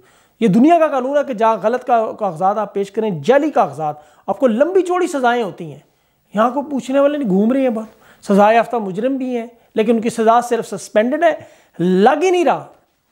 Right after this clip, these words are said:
अच्छा, जरदारी साहब का ओपन शट केस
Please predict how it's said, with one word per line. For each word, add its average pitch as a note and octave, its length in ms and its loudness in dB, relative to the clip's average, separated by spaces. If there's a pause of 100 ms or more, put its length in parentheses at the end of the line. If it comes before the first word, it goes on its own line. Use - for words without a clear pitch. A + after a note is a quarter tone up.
(220)
अच्छा, - 200 -2
जरदारी A3 420 2
साहब E4 180 2
का D4+ 160 0
ओपन E4 420 0
शट D4+ 380 -2
केस G#3 420 -8